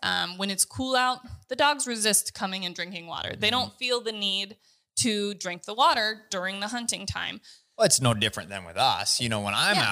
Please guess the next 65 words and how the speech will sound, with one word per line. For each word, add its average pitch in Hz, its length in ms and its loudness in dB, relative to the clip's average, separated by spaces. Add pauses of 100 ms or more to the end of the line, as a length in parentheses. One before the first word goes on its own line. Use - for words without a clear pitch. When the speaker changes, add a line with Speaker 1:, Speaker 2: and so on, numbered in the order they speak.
(120)
Speaker 2:
out 117 100 -4
hunting 110 400 -2
and 101 120 -4
it's 101 120 -6
hot, 101 260 2
I'm 107 80 -12
like, 82 200 -12
"Oh, - 40 -10 (220)
Speaker 1:
I 202 120 -6
need 226 200 -2
a - 60 0
Speaker 2:
water, 233 120 -2
Speaker 1:
drink. 233 240 -8
Speaker 2:
water." - 360 -10 (460)
But 139 120 2
when 139 140 2
it's 101 120 2
cold, 165 360 6
I'll 175 100 4
go 160 100 2
all 110 180 6
day 156 200 4
without 107 240 2
drinking 101 240 -4
a - 20 -14
bottle 90 240 0
of 87 80 -8
water, 90 240 -10
you 196 140 0
know, - 100 0
and 208 80 -2
Speaker 1:
And 202 100 0
Speaker 2:
then 208 100 4
Speaker 1:
then 220 40 -6
Speaker 2:
you 214 60 0
Speaker 1:
get 202 100 2
really 190 220 2
dehydrated. 180 560 -2
Speaker 2:
Exactly, 104 580 -2
because 110 220 -4
you 110 80 -2
still 180 240 0
need 113 240 0
to - 40 -16
drink 95 280 -12
the 101 80 -10
water. 123 440 -4
Speaker 1:
Right, 208 300 0
but 202 100 -8
you 226 80 0
don't 220 220 -2
feel 285 460 0
the 208 100 -2
need 180 260 -2
as 180 140 -4
much. 208 320 0
So 240 180 2
the 247 120 -6
same 381 240 -2
can 349 100 -4
happen 277 320 -4
with 214 140 -8
the 190 80 -4
dogs, 185 440 -2
but - 440 -2